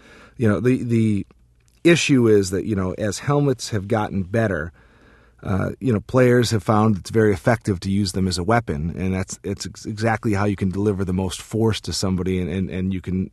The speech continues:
easily knock somebody out if they don't see it coming. Well, you know, that was, uh,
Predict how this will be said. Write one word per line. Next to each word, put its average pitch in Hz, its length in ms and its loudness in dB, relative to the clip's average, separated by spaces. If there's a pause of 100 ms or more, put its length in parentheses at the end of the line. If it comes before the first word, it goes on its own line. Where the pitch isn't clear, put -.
(120)
easily 113 480 0
knock 92 260 -4
somebody 92 420 -2
out 101 220 0
if 87 60 -8
they 87 100 -8
don't 87 180 -6
see 87 180 -6
it 80 60 -10
coming. 110 360 -2 (600)
Well, 110 300 4 (180)
you 123 160 -2
know, 104 180 0 (220)
that 101 220 -2
was, 101 180 -4
uh, - 160 -6